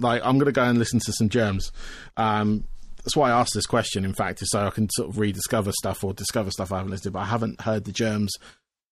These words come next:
for so long. Um, I'm just gonna go back and it, you just, like, when you were talking about them earlier, it reminded me of, like, just that passionate playing. I mean, they were,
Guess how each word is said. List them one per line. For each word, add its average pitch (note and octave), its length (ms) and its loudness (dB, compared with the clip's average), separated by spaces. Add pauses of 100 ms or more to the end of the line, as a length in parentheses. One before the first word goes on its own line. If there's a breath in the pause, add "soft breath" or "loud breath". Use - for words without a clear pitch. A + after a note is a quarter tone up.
(260)
for A2+ 80 0 (160)
so B2+ 160 4
long. G#2+ 420 4 (580)
Um, G2+ 600 -4 (280)
I'm G#2 120 -2
just - 120 -2
gonna A2 120 2
go G2+ 120 0
back G#2 300 -2
and G#2 260 0
it, A2 160 -4
you A2+ 140 -4
just, A#2 240 -2
like, A2 120 2
when A2 140 4
you A2 80 6
were G#2+ 60 2
talking A2+ 220 0
about G2+ 160 0
them G#2+ 80 2
earlier, G#2 340 2
it D2 40 -8
reminded G#2+ 360 0
me G2+ 60 0
of, - 120 -8
like, F#2 160 -6
just - 260 -10 (440 loud breath)
that - 260 0
passionate B2 460 0
playing. A2+ 320 4
I - 20 4
mean, A2 140 4
they A2 60 4
were, G#2+ 120 2